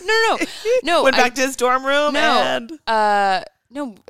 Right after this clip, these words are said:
Speaker 1: no, I just went out with him, and I remember him saying, he was twenty-seven, so he's like, "Do you have a roommate?"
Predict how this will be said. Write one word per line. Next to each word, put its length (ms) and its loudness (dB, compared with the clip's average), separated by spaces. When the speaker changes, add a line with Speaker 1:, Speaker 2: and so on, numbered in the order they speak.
Speaker 1:
no, 220 -8
I 60 -6
just 200 -12
went 140 -10
out 140 -6
with 120 -8
him, 240 -10
and 340 -10
I 60 -6
remember 240 -8
him 200 -12
saying, 420 -12
he 100 -14
was 80 -10
twenty-seven, 420 -8
so 80 -12
he's 100 -10
like, 180 -12
"Do 140 -16
you 100 -10
have 160 -10
a 60 -8
roommate?" 480 -12